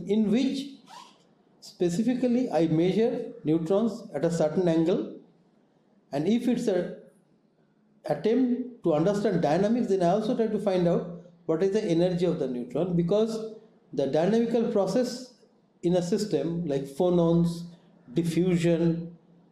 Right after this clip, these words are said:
molecular vibrations, they can exchange energy with the neutrons.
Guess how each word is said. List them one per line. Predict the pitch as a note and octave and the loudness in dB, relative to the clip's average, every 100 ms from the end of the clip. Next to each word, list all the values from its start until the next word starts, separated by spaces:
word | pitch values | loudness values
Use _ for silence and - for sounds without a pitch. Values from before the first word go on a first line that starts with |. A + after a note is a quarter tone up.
| _ _ A#2+ | _ _ 0
molecular | D#3+ G3+ A3 G3+ F3 | 0 2 0 2 2
vibrations, | D#3 D#3 D#3 D#3 - D3 D#3+ - - - _ _ | 2 2 0 0 0 -2 -2 -8 -18 -20 _ _
they | C#3+ | -4
can | D#3+ F3 F#3 | 0 -2 0
exchange | F3 - C4 B3+ | -2 0 0 2
energy | G#3 G#3+ G3 F#3 B3 D4 - - _ _ - | 2 2 2 2 0 -4 -12 -20 _ _ -4
with | E3+ D#3+ | -2 0
the | E3+ D#3 | 0 2
neutrons. | D3+ B2+ C3 F#2+ G2 - | 0 -2 -4 -8 -12 -20